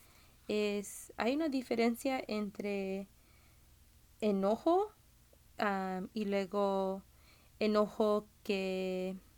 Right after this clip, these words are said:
que vale la pena,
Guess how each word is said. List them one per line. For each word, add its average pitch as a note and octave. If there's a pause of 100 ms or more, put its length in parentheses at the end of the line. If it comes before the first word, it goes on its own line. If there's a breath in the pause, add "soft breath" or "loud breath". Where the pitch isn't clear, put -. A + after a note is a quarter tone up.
(1400 soft breath)
que A3+
vale A3
la G#3+
pena, F#3+